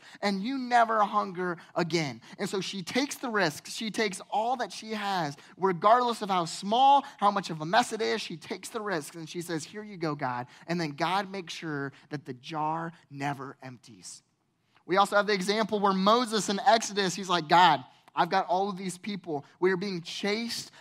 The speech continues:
by the Pharaoh and the Egyptians. All I've got is this stick. <laughs> All I've got is this staff. And we are separated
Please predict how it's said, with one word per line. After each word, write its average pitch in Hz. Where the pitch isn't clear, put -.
by 170
the 160
Pharaoh 208
and 185
the 185
Egyptians. 156
All 226
I've 233
got 202
is 165
this 175
stick. -
<laughs> -
All 220
I've 220
got 196
is 165
this 170
staff. 123
And 143
we 202
are 147
separated 127